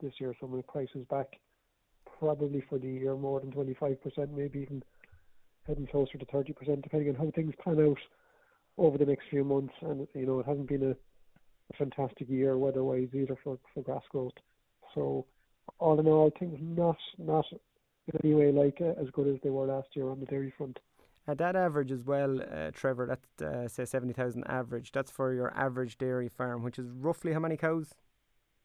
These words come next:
Speaker 1: Uh, you'd be talking around, at this stage, I'd say about ninety-three dairy cows for the average herd.
Speaker 2: Yeah, uh, so it is, uh, yeah, it's a, it's a huge reduction, there's no question about it. But twenty twenty-two, uh, Trevor, and you're at this a long time, twenty twenty-two was a kind of a very special year.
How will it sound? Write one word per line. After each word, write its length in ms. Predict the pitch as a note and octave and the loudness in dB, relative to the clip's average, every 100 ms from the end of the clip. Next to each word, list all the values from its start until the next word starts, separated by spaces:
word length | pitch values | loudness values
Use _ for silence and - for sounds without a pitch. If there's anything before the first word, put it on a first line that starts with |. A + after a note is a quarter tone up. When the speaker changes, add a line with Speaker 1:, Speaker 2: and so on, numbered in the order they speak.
| _ - | _ -4
Speaker 1:
Uh, 280 | D3 D3 D3+ | 0 2 0
you'd 180 | D#3 D3 | -2 -4
be 100 | D#3+ | -6
talking 320 | F#3+ F#3+ F#3+ | -2 -2 0
around, 560 | F3 F3 F3 E3+ E3+ - | 2 2 2 -2 -6 -6
at 100 | C3+ | -2
this 100 | E3 | -2
stage, 260 | - F3 E3+ | 4 6 6
I'd 100 | E3 - | 4 4
say 80 | |
about 160 | D#3+ F3+ | 2 4
ninety-three 540 | D#3+ D#3 D#3+ - D#3+ | 2 2 0 2 2
dairy 260 | D3+ D3 C#3+ - | 6 6 4 -2
cows 180 | C#3 - - - | -10 -12 -18 -8
for 80 | |
the 80 | D3 | -2
average 280 | D3+ C3 C3 | -2 -2 -6
herd. 220 | D#3 C3+ - _ _ _ _ - _ _ _ D3 | -6 -8 -12 _ _ _ _ -20 _ _ _ -6
Speaker 2:
Yeah, 260 | C#3 C3+ - - | -4 -4 -6 -8
uh, 80 | C3+ | -8
so 280 | - C#3+ | -4 -4
it 120 | D3+ D#3+ | -2 -2
is, 200 | D#3 C#3+ | -2 -2
uh, 200 | C#3 C3 | -2 -4
yeah, 180 | C#3+ C3 | -4 -6
it's 180 | - | -8
a, 20 | C3+ | -8
it's 180 | D#3 D3 | -8 -6
a 40 | |
huge 200 | C3+ G3+ | -2 -2
reduction, 360 | B2 C3 C#3 B2 | 0 -4 -4 -6
there's 120 | A2+ | -4
no 120 | D3 | -6
question 340 | C#3+ C3+ - B2 | -4 -6 -4 -2
about 220 | B2+ B2+ | 0 0
it. 80 | A#2 | -2
But 140 | C#3 - - | -6 -8 -2
twenty 200 | A3+ A#3+ | 0 0
twenty-two, 720 | F#3+ F#3 C3+ F3 D#3+ C#3 C3+ | 0 -2 0 0 2 0 -4
uh, 60 | C3+ | -4
Trevor, 240 | D3 C3 | -2 -2
and 60 | C#3 | 0
you're 120 | E3+ | -2
at 60 | D3 | -2
this 160 | C3+ | -4
a 40 | B2+ | -2
long 200 | C3+ C3 | -2 -2
time, 220 | C3 A#2 | -4 -4
twenty 220 | - G#3 | -2 -2
twenty-two 680 | - D3 C3 - - D3 C3+ | -2 -2 -2 -8 -6 -4 -4
was 380 | - C3 C3+ B2 | -4 -2 -2 -4
a 60 | |
kind 240 | - C3+ A#2+ | -8 -6 -6
of 100 | A2+ | -6
a 100 | A#2 | -8
very 280 | A#2 C3 B2 | -4 -4 -4
special 500 | - C3 - A#2 A2 | -6 -6 -6 -8 -2
year. 320 | B2 A#2+ | 0 0